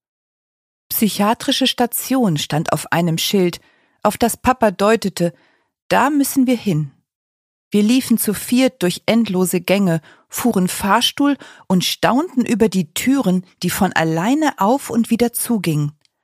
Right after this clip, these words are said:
Auf einmal standen wir vor einer Tür.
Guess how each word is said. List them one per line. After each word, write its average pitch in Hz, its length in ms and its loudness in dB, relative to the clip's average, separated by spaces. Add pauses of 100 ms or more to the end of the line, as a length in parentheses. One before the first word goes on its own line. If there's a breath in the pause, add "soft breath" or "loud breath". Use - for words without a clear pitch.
(680)
Auf 190 160 -2
einmal 262 340 2
standen 233 480 -2
wir 226 160 0
vor - 240 -4
einer 220 340 0
Tür. 160 440 0